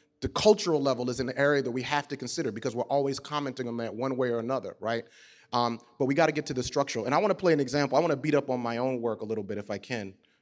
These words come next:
real quick. Um, so it's a story I did that some of you might be familiar with, um, that I talked about voices. And this was an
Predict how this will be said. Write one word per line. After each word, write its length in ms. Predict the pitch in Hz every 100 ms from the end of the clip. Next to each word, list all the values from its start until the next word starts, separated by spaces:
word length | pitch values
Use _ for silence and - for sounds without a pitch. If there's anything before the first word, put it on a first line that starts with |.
| _
real 160 | 110
quick. 320 | 101 - 104 95 - _
Um, 380 | 107 104 101 101 _ _ _ _ _ _
so 520 | - - 127 117 110 - - _ _
it's 100 | 139
a 60 | 143
story 340 | - 190 180
I 60 | 151
did 260 | 139 147
that 120 | 123
some 180 | - 151
of 40 | 139
you 60 |
might 180 | 131 127
be 80 | 120
familiar 460 | 120 117 127 127
with, 320 | 120 113 107 - _ _ _ -
um, 420 | 113 104 104 101 - 110
that 120 | 117
I 40 |
talked 260 | 117 127 127
about 280 | 113 98 98
voices. 400 | 151 165 117 101
And 120 | 127
this 120 | 156
was 120 | 165
an 100 | 131